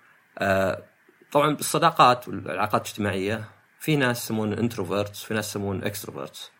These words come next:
آه، وطبعًا فيه يعني طيف بينهم، يعني واحد مو هو يا انتروفيرت يا اكستروفيرت. طبعًا المقصود فيها وشو؟ عادة انتروفيرت يسمونه انطوائي، وما أدري الكلمة هذه موفقة ولا لا، لكن الانتروفيرت ما هو بخجول، مي مسألة خجل، الخجل شيء يضايق،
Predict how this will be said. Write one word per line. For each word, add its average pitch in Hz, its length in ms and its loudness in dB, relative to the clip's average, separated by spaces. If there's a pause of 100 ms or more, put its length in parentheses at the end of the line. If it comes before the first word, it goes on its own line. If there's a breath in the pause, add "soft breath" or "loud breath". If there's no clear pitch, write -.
(560 soft breath)
آه، 95 180 0
وطبعًا 120 340 4
فيه 120 340 0
يعني 92 240 -4
طيف - 320 -2
بينهم، 80 300 -10 (260)
يعني 85 140 -10
واحد 95 260 -2
مو 98 120 -6
هو 95 140 -4 (160)
يا 92 240 -2
انتروفيرت 92 480 -8
يا 80 100 -2
اكستروفيرت. - 460 -12 (160)
طبعًا 110 120 -4
المقصود - 260 0
فيها 151 140 2
وشو؟ 127 340 -2 (720 loud breath)
عادة 180 360 6
انتروفيرت 135 840 -2 (200)
يسمونه 117 320 0
انطوائي، 95 480 -2 (720)
وما 107 260 6
أدري 98 160 2
الكلمة 98 320 -2
هذه 95 100 0
موفقة 95 420 -4
ولا 90 160 -4
لا، 90 260 -2
لكن 139 340 -2
الانتروفيرت 131 720 -4
ما 113 80 -6
هو 123 100 0
بخجول، 98 480 -4 (180)
مي 110 100 -2
مسألة 101 260 -2
خجل، - 380 -8 (120)
الخجل 120 500 0 (240 loud breath)
شيء 117 200 0
يضايق، 104 340 0